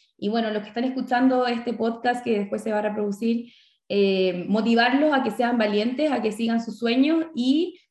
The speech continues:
también que conecten con las personas que también te van a ayudar a crecer.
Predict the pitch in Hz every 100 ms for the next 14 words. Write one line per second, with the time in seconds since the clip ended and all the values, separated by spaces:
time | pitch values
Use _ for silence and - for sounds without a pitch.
0 | _ - 220 208 240 269 277 262 233 262
1 | 311 269 269 240 233 - 254 262 269 254
2 | 247 233 262 269 269 262 233 240 220 202
3 | 196 -